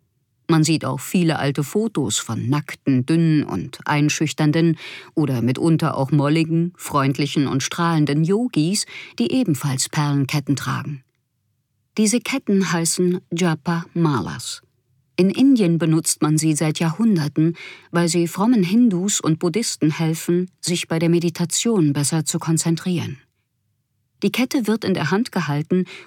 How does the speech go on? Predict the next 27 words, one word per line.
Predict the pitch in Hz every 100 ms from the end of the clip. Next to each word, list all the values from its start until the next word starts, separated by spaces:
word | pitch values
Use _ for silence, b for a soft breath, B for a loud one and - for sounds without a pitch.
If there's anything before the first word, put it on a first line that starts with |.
| -
und | 190
wandert | 175 214 220 208
in | 170
einer | - 165 160
Kreisbewegung | - 196 247 - 156 151 156 160 165
durch | 165 151
die | 180
Finger. | - 156 127 117 b b b b b
Für | - 147
jede | 156 226 262
Wiederholung | 180 147 131 175 214 175 135
des | -
Mantras | 143 135 147 147 147 170 -
wird | 165
eine | 165 175
Perle | 170 160 127 104
berührt. | 110 110 - - - _ _ _ _ _
Als | - 180 175 -
die | 202
Kreuzfahrer | - 240 302 - 180 180 165 151
in | 143 139
ihre | 131 127 131
heiligen | 160 180 147 147
Kriege | - 233 233 180 156
gen | 139 131 -
Orient | 202 233 180 131 135 143
zogen, | - 143 143 165